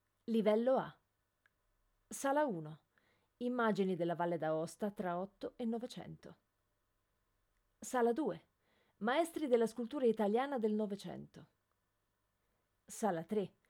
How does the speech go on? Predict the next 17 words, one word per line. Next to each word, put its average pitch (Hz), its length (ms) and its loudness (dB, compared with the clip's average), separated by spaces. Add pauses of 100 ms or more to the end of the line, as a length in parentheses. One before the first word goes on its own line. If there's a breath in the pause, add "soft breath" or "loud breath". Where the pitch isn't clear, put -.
(260)
Committenze 247 720 4
della 202 180 4
Valle 220 260 0
d'Aosta. 175 640 -6 (1300)
Sala 311 380 -2
quattro. 170 560 -8 (340)
Pittura 233 400 -2
italiana 175 560 -2
del 190 160 0
Novecento. 196 720 -6 (1500)
Sala 220 360 0
cinque. 190 540 -6 (280 soft breath)
Artisti 226 520 -4
torinesi 202 500 2
del 180 160 -2
secondo 190 400 -4
Novecento. 151 680 -10